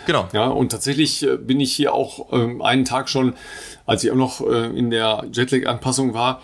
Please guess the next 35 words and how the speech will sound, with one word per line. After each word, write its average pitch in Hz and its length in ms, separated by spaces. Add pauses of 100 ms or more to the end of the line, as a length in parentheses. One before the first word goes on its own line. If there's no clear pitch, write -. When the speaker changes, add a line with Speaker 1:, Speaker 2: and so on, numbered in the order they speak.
(220)
Speaker 2:
sehr, 143 220
sehr 139 180
früh 143 340
unterwegs 123 520
gewesen, 151 420
dass 117 160
ich 98 140
halt 107 140
wenigstens 127 340
mal 117 160
ein 107 80
paar 120 160
Schritte 131 280
hier 117 160
ums 120 180
Hotel 139 260
rumgegangen 110 1080
bin. 113 200
Ja, 110 160
weil 104 120
joggen 110 280
ging, 107 420
geht 123 200
ja 107 100
bekanntlich 98 600
nicht. 147 200 (1400)
Und 131 100
das 131 140
war 147 160
um, 139 240
äh, 127 360 (400)
kurz 160 220
nach 139 140
fünf 180 400
morgens. 120 600